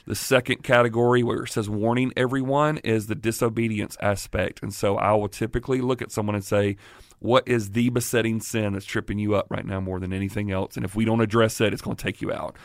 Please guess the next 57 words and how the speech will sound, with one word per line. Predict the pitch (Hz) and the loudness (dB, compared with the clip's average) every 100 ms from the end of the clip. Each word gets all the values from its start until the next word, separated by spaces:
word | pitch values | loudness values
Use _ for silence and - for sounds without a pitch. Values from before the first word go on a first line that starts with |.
| - - | -20 -10
And | - 98 | -4 -2
we're | 101 | 0
gonna | 107 101 | 0 -2
fight | - - 113 98 - - | -4 2 4 4 2 -6
against | 101 90 - | -4 -4 -4
that." | - - - - - - - | -6 -6 -10 -20 -20 -16 0
Uh, | 95 101 | 2 2
teaching | 156 160 143 | 2 0 2
everyone | 143 139 139 | 2 4 2
with | 131 | 4
all | 127 123 | 4 6
wisdom | 127 120 131 131 - | 4 4 2 0 0
is | 110 117 | -2 -2
the | - | -2
issue | 113 - | -2 -2
of | 101 95 | -4 2
doctrine. | 104 101 - 139 147 - | 2 2 0 -2 -2 0
I | 110 | 2
will | 107 | 2
say, | 107 113 110 | 0 0 0
instead | 104 143 139 | 0 4 4
of | 139 | 2
you | 139 | -2
becoming | 135 131 127 | -2 -2 -2
a | 101 | 0
Bible | 107 113 131 | 2 2 2
scholar | 131 135 143 135 | 0 0 0 0
by | 131 | 0
the | 120 135 | -2 -4
time | - 127 135 123 - | -2 -2 -2 -6 -8
that | - - | -8 -6
this | 120 | -4
year | 123 127 | -2 -2
is | 120 - | -2 0
up, | 131 147 - - - - | 2 2 -2 -20 -20 -4
is | 120 113 | -2 2
there | 120 | 2
one | 117 131 160 185 135 | 4 6 6 4 2
doctrine | 131 127 - 107 104 | 0 0 -2 -4 -4
that | - | -2
we | 117 | 0
need | 117 | 0
to | 101 123 | -2 -4
dig | 107 101 | -4 -2
into? | 101 90 - 85 | -2 -6 -10 -12
It's | 85 - | -12 -8
the, | 107 | -8
it's | 117 | -8
the, | - 120 | -6 -6
the | - - | -2 -2
doctrine | 113 120 120 | 2 2 2
of | 117 | -2
the | 120 | 0
Holy | 120 | 0
Spirit. | 110 - - 107 98 101 | 0 -4 -2 0 -2 -2
Maybe | 107 113 | -2 0
you, | 117 | -2